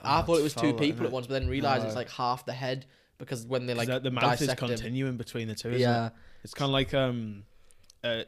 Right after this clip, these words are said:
Speaker 2: the, the first time they encountered the thing properly, when it's transformed in the dog cage,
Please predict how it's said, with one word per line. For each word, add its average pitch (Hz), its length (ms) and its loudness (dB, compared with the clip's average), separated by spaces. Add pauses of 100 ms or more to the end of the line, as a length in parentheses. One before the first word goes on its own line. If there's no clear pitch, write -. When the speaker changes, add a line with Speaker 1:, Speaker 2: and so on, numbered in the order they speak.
(160)
Speaker 2:
the, 120 80 -6
the 117 220 -6
first 131 240 0
time 117 160 -4
they 117 100 -2
encountered 117 500 -8
the 143 60 -12
thing 113 240 -8
properly, 127 340 -4
when 117 160 -2
it's 107 220 -8
transformed 117 480 -4
in 110 60 -4
the 107 80 -6
dog 110 220 -6
cage, 123 340 -2